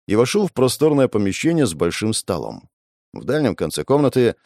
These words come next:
стоял большой гипсовый бюст Ильича, знамена, кубки, вымпелы и целая галерея почетных грамот. А посреди всего этого великолепия, сидя за столом,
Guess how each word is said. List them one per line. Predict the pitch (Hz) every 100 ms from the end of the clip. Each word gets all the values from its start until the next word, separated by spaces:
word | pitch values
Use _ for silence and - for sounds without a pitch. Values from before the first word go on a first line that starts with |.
| -
стоял | - 98 156 170
большой | 123 110 143 123
гипсовый | 131 104 120 104
бюст | 117 - 123
Ильича, | 127 143 131 - 92 90 80 _ 113
знамена, | 117 156 117 131 117 -
кубки, | 120 107 98 76
вымпелы | 71 107 104 98 90 - -
и | 110
целая | 147 135 127
галерея | 101 104 92 113 110
почетных | 113 110 104 107 123
грамот. | 113 65 57 - _ _ _ _ -
А | 85
посреди | 139 127 147 170 190
всего | 131 160 185
этого | 170 160
великолепия, | 113 147 147 - 127 151 156 139 135 113
сидя | - 135 110
за | 95 101
столом, | - 107 127 117